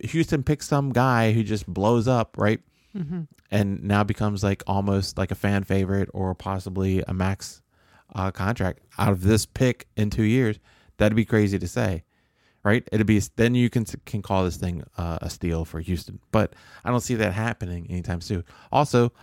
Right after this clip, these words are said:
Speaker 1: I grade them with C because you know what? You're, you're losing Westbrook. <laughs>
Speaker 2: <laughs>
Speaker 1: That's, that's enough to downgrade you, uh, on this trade. Why you would, hey, we don't know what the workings are. We don't know what Westbrook's attitude was towards,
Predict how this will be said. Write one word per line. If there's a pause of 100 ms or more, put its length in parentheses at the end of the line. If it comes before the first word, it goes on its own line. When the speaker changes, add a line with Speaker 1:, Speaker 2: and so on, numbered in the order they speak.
Speaker 1:
I
grade
them
with
C
because
you
know
what? (540)
You're,
you're
losing
Westbrook.
<laughs>
Speaker 2:
<laughs>
Speaker 1:
That's,
that's
enough
to
downgrade
you, (360)
uh, (140)
on
this
trade. (120)
Why
you
would, (880)
hey,
we
don't
know
what
the
workings
are.
We
don't
know
what
Westbrook's
attitude
was
towards,